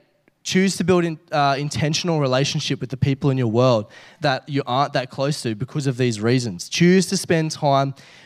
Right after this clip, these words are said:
with them. When you're spending time with them, you don't have to do what they're doing to build a relationship with them. You can simply be there, talking with them, building a relationship with them.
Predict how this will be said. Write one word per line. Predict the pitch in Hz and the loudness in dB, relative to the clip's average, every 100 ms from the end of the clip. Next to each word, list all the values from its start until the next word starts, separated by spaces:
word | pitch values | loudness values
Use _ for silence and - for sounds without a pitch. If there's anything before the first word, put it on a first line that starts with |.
| - | -4
with | 135 156 | -2 0
them. | 131 104 | -2 0
When | 139 202 | 0 -2
you're | |
spending | 196 220 208 | -2 -2 -2
time | 185 196 196 | -2 2 2
with | 202 190 | 2 0
them, | 147 | -2
you | 131 175 | 0 0
don't | 196 185 | 2 0
have | 156 175 180 | -4 -6 -8
to | - | -10
do | 143 175 196 | -4 2 4
what | 185 180 | 4 0
they're | 170 156 | -2 -8
doing | 127 170 180 104 90 _ _ _ _ _ _ _ _ _ _ _ | -4 0 0 -2 -8 _ _ _ _ _ _ _ _ _ _ _
to | 170 | -2
build | 156 160 | 2 2
a | |
relationship | 147 139 151 175 147 139 | 2 0 0 -2 -4 -4
with | 131 - | -4 -6
them. | 92 82 _ _ | -10 -10 _ _
You | 156 175 | 0 2
can | 196 | 2
simply | - 202 196 175 | 0 0 2 0
be | 139 185 | 0 0
there, | 135 82 - _ _ _ _ _ | -2 -6 -16 _ _ _ _ _
talking | - 170 180 185 | -2 0 2 -2
with | 143 - | -2 -6
them, | 78 85 _ _ | -18 -20 _ _
building | 170 185 190 | 0 2 2
a | |
relationship | 170 160 180 190 - 165 | 2 2 0 -4 -6 -6
with | 151 - | -6 -8
them. | 98 | -12